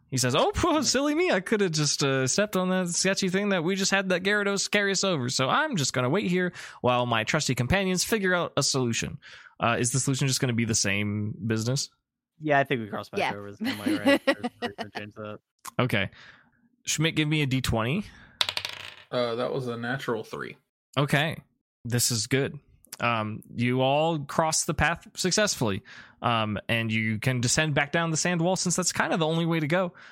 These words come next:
Speaker 1: unless you wanna investigate your surroundings a little bit more, but you're welcome to just continue onwards.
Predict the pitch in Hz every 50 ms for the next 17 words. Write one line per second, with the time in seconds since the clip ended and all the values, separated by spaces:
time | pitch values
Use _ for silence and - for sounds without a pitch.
0 | - - - 139 135 127 - 131 120 117 117 113 113 107 - - 120 120 120 113
1 | - 120 117 101 107 107 - 120 113 110 110 110 107 110 107 104 110 104 92 104
2 | 117 151 220 - - - 113 110 110 117 113 107 - 113 110 110 113 107 110 107
3 | - - - - 117 110 - 117 110 107 110 107 110 104 107 117 147 180 - -